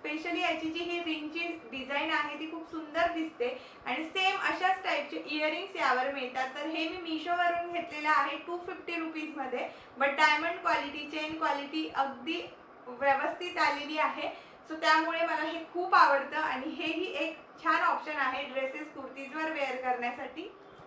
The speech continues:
याची जी डिझाईन आहे तीही खूप सुंदर आहे. इयरिंग सोबत तुम्हाला हे टू फिफ्टी रुपीजमध्ये मिळतं. Meesho-वरून मी हे घेतलेलं आहे. लिंक तुम्हाला डिस्क्रिप्शन बॉक्समध्ये मिळून जातील.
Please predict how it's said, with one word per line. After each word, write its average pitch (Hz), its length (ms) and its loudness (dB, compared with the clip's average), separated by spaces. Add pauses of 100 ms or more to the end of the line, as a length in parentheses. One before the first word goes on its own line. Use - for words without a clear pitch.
(280)
याची 277 340 2
जी 381 140 0
डिझाईन 320 500 0
आहे 269 300 0
तीही 311 320 -4
खूप 349 200 -8
सुंदर 311 320 -4
आहे. 277 320 2
इयरिंग 349 500 0
सोबत 359 460 0
तुम्हाला 311 280 2
हे 311 200 2
टू 339 220 -6
फिफ्टी 359 340 -6
रुपीजमध्ये 285 580 -6
मिळतं. 269 420 -4
Meesho-वरून 349 640 0
मी 349 80 -8
हे 349 160 -2
घेतलेलं 311 460 -2
आहे. 285 320 2
लिंक 311 220 -4
तुम्हाला 311 280 -2
डिस्क्रिप्शन 285 600 -10
बॉक्समध्ये 269 520 -2
मिळून 285 320 -4
जातील. 277 400 -2